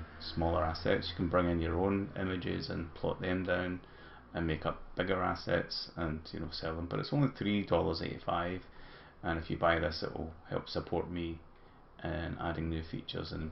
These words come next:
making future versions and improving on it. But I hope you like this. Check out the pixel mode, and you can turn on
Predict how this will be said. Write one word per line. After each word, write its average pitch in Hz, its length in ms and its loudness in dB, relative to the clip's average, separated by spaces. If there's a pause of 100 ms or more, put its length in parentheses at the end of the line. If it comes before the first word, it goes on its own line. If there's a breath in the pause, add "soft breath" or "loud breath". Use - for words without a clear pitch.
(140)
making 78 320 -2 (100)
future 80 280 -4
versions 85 580 -2
and 90 100 -2
improving 82 480 -2
on 92 120 0
it. - 80 -2 (720 loud breath)
But 85 240 -2 (220)
I 90 60 -6
hope - 200 -4
you 101 100 2
like 92 220 2
this. 117 320 0
Check - 180 -4
out 123 100 -2
the 143 60 -4
pixel - 360 -2
mode, 107 280 0 (1900 loud breath)
and 85 260 -4
you 85 60 -6
can 87 140 -8
turn - 200 -2
on 87 320 0